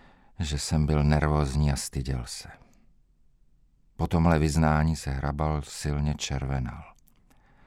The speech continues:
A před našima očima se stával bezmála sirotkem, pročež jsme na něj přestali sprostě pokřikovat. Ale nemysli si, že nám to vydrželo dlouho. Sneslo se krupobytí kamenů.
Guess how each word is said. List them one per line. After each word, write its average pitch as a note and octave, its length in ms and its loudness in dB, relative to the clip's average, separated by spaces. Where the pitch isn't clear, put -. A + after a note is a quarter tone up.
A - 80 -16
před C#2+ 180 -6
našima D2 460 -2
očima D2+ 360 -6
se C#2 140 -8
stával C#2 420 -2
bezmála C2+ 540 0
sirotkem, - 1080 -8
pročež - 360 -6
jsme C#2+ 180 -2
na C#2+ 100 0
něj C#2+ 160 -2
přestali - 460 -8
sprostě - 420 -8
pokřikovat. - 680 -12
Ale D2 180 2
nemysli G#2 460 4
si, - 200 -4
že D2+ 140 0
nám F2 260 4
to D#2+ 140 -2
vydrželo E2 460 0
dlouho. D#2 500 0
Sneslo E3+ 400 2
se - 140 0
krupobytí F2+ 720 0
kamenů. E2 640 2